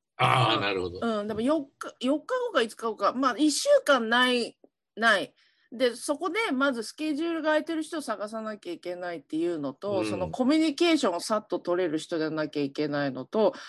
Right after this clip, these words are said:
Speaker 1: はい。
Speaker 2: あとはもちろんその、さっき植健さんが言ってた、もう一晩いただいたらもうやりますっていう人が、
Speaker 1: うん。何でもできます。はい。
Speaker 2: うん。でもそういう時期って、大抵人がいない。
Speaker 1: うん。
Speaker 2: うん。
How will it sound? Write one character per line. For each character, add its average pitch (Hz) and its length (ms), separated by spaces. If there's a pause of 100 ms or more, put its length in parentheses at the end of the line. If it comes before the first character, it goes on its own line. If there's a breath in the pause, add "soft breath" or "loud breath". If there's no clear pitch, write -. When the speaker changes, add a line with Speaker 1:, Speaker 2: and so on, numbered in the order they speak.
(200 loud breath)
Speaker 1:
は 294 120
い。 - 20
Speaker 2:
あ - 0
と - 120
は 180 60
も 180 200
ち 381 180
ろ 302 160
ん 196 60
そ 190 160
の、 180 220 (260 loud breath)
さ 202 180
っ 180 60
き - 140
植 160 160
健 156 220
さ 147 140
ん 151 60
が 151 80
言 147 80
っ 139 40
て - 140
た、 127 260 (340 loud breath)
も 269 180
う - 20
一 - 220
晩 254 240
い 185 60
た 202 120
だ 196 140
い 196 80
た 208 140
ら 185 100
も 143 420
う 135 60
や 160 140
り 160 80
ま 151 120
す - 200
っ - 20
て 190 80
い 202 200
う - 20
人 190 260
が、 170 60
Speaker 1:
う - 20
ん。 - 20
何 180 80
で 165 60
も - 60
で - 60
き - 0
ま - 120
す。 - 120
は 143 160
い。 92 40
Speaker 2:
う 180 160
ん。 139 60 (280 soft breath)
で 247 140
も 208 100
そ 330 340
う - 20
い 349 180
う 311 40
時 302 180
期 294 140
っ - 140
て、 - 420 (260)
大 285 280
抵 339 260
人 302 240
が 277 120
い 254 120
な 226 220
い。 147 200 (500)
Speaker 1:
う 104 40
ん。 85 380
Speaker 2:
う 190 120 (240)
ん。 - 100